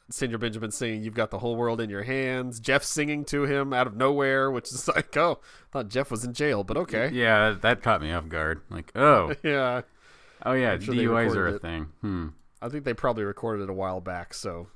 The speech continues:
Speaker 1: uh, th-, maybe they did before he had any issues. And so, but, but yeah, the finish is interesting because, uh,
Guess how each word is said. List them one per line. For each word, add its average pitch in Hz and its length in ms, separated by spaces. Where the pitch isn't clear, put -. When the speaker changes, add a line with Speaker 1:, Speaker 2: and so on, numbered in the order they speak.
Speaker 1:
uh, 92 140
th-, 101 200
maybe 101 180
they 95 100
did 92 240
before 98 320
he 98 140
had 95 200
any 90 220
issues. 90 580
And 87 560
so, 202 240
but, 185 280
but 196 140
yeah, 233 120
the 147 80
finish 196 400
is 156 140
interesting 131 480
because, 113 680
uh, 110 520